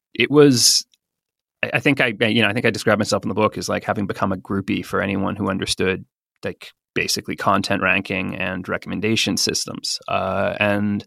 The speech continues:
you know, that took a few years. Um, I, uh, I, I would say starting <laughs> out on this beat was super rough because, you know,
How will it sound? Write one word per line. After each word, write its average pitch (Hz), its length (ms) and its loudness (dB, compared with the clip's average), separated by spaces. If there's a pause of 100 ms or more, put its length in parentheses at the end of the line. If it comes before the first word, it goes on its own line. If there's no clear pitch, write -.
(720)
you 175 80 6
know, 170 60 8
that 170 160 6
took 175 320 2
a 131 320 4
few 139 220 4
years. 113 580 6
Um, 95 500 -2 (400)
I, 95 300 0
uh, 95 260 0 (180)
I, 101 140 -4
I - 60 0
would 101 160 0
say 101 180 4
starting - 280 2
<laughs> - 20 -10
out 135 60 -2
on 101 80 -8
this - 100 -6
beat 107 240 0
was 98 140 0
super 98 300 0
rough 110 360 4
because, 95 500 -4 (540)
you 131 100 0
know, 98 140 -2